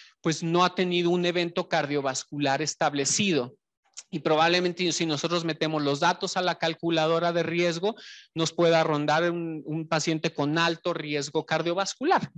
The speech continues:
claramente por la presencia de todos estos factores de riesgo, la presencia de sus niveles de colesterol, etcétera. Sin embargo, pues este paciente muy probablemente por sus características clínicas, por la presencia de obesidad,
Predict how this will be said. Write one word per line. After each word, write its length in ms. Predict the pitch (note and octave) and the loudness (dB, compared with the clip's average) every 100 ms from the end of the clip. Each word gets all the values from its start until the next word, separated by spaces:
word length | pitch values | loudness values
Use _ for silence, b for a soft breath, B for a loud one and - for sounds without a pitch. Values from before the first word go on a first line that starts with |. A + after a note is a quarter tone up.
| - | -4
claramente 560 | C#3+ D3 D3+ D3+ C#3+ | 0 0 0 -2 -4
por 180 | C#3+ B2+ | -4 -2
la 140 | C3 B2 | -2 0
presencia 580 | C3 D#3 D#3 E3+ E3 B B B | -2 0 0 2 2 B B B
de 160 | D3+ D3+ | -4 -2
todos 360 | D#3+ E3 E3+ | 2 2 2
estos 380 | E3 D#3 F3+ E3 | 0 -2 -4 -4
factores 460 | D3+ - D#3 D#3+ F3 | -4 -2 -2 0 0
de 80 | G3+ | 0
riesgo, 560 | A3 G3 F3+ F#3+ A3 B B - | 4 2 2 -2 -4 B B -2
la 180 | C3+ | 0
presencia 500 | C#3+ C3+ D3+ D3 D#3 | 0 -2 -4 -2 0
de 360 | D3+ D3 E3 E3+ | 0 2 0 -2
sus 260 | - - C#3+ | -10 -12 -6
niveles 380 | C#3 C#3 D3+ D#3+ | -2 0 0 -4
de 100 | D#3+ | -4
colesterol, 760 | E3 E3 - G3+ G3+ G#3 A#3+ B B B _ _ | -2 -2 0 0 4 2 2 B B B _ _
etcétera. 640 | C3+ - D3+ C3+ G#2 A#2+ - _ _ B B | -8 -2 -2 -2 -4 -8 -12 _ _ B B
Sin 180 | - D3+ | -2 0
embargo, 400 | D3+ D#3 F3 F3+ | 2 4 4 2
pues 160 | E3+ | 0
este 180 | E3+ G3 | 0 -2
paciente 580 | F3+ F3+ D3+ F#3 E3+ F3 | 0 -2 0 -2 -2 -6
muy 380 | G3+ G3 A3+ B3 | 0 2 4 2
probablemente 920 | B3 A3 G#3 F#3 F#3+ G#3 F#3+ F#3 F3 F#3+ | 0 0 2 0 0 -4 -4 -4 -4 -4
por 300 | - G3+ G#3+ | 2 2 2
sus 380 | - A3 - b b _ | -2 -2 -2 b b _
características 1120 | E3 D#3+ D#3+ E3+ E3 F#3 - A3 - E3 - | 2 2 2 2 2 0 -2 -4 -2 -2 -4
clínicas, 1000 | - F3+ F3+ F#3 F#3 F3+ G3 D4+ - - | -2 -2 0 0 -2 -2 0 0 -4 -6
por 140 | D3+ C3+ | -6 -2
la 120 | C3 | -2
presencia 440 | C3+ E3 D#3+ A3+ | -2 -2 0 0
de 80 | G3 | 2
obesidad, 640 | D3+ C3 C3 B2+ C3 D3 | 0 0 -2 0 0 -2